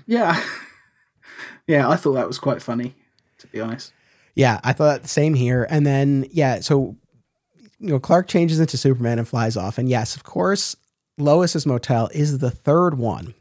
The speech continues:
Speaker 2: So <laughs> we, we follow him to two other motels where he's looking. This reminded me, this is gonna sound like sacrilege to ask someone in the U K this question, but are you,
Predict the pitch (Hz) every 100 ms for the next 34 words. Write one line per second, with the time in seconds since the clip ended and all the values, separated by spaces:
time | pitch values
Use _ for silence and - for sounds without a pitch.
0 | - - 117 113 101 117 - - 302 -
1 | - 311 302 135 156 160 139 143 139 -
2 | 180 131 143 147 131 120 120 101 98 110
3 | 120 110 107 123 101 92 - - _ -
4 | 214 320 381 180 135 143 127 117 101 101
5 | - _ _ - 320 330 160 156 139 131
6 | - 139 131 110 104 - - 117 - _
7 | _ - 127 123 110 113 107 120 113 101
8 | - 107 147 196 226